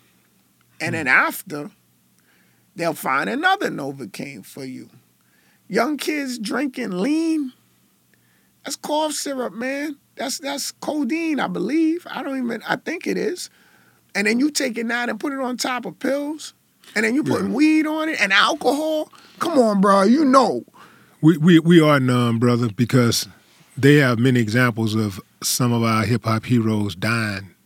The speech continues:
Speaker 2: using that stuff, and they still doing it. Like, we, we got some obstacles to overcome. I wanna talk to you about the Church of Scientology. Are you a
Speaker 1: Yes,
Speaker 2: mem-,
Speaker 1: sir.
Speaker 2: are you are a member?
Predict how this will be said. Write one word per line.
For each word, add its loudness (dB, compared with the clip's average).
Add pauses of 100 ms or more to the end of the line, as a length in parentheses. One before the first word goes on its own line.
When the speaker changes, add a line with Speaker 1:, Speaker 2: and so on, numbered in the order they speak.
(180)
Speaker 2:
using -2
that -8
stuff, -8 (160)
and -6
they -6
still -4
doing -10
it. -20 (420)
Like, -8
we, 0 (1400)
we 0
got 0
some -4
obstacles -6
to -8
overcome. -6 (680)
I 2
wanna 4
talk 2
to -2
you 4
about -2 (480)
the -16
Church 4
of -4
Scientology. -4
Are 0
you 6
a 2
Speaker 1:
Yes, 2
Speaker 2:
mem-, 6
Speaker 1:
sir. -4
Speaker 2:
are 2
you 4
are 4
a 2
member? 0